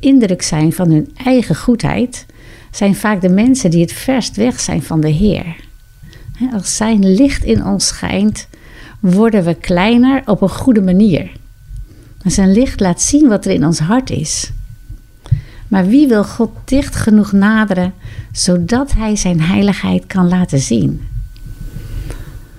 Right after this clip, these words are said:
En het kan niet anders dan dat we ook door angst heen moeten. Angst om wat niet oké is,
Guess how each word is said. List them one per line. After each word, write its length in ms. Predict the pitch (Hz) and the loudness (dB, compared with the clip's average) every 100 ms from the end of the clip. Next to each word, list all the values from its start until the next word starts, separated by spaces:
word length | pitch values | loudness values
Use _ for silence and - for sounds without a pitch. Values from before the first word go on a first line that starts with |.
| - - | -20 -2
En 120 | 269 | 0
het 160 | 196 - | 0 -2
kan 180 | 302 269 | 2 2
niet 180 | 233 - | 2 -2
anders 440 | 175 185 196 247 | -2 0 0 -2
dan 140 | - 202 | 0 0
dat 200 | 214 214 | 0 -2
we 140 | 208 | -2
ook 160 | 240 214 | 0 2
door 140 | 196 | 0
angst 320 | - 262 277 - | 2 2 2 0
heen 240 | 156 135 | 2 4
moeten. 400 | 123 123 - 139 - - - - - - - - - | 2 0 -6 -8 -8 -12 -12 -18 -20 -20 -20 -14 -2
Angst 380 | 208 233 - | 2 2 0
om 140 | - 185 | 0 2
wat 180 | 180 185 | 2 4
niet 300 | 185 262 - | 4 4 0
oké 240 | 147 - | -2 -2
is, 540 | 139 131 160 - - | -2 -2 -6 -10 -14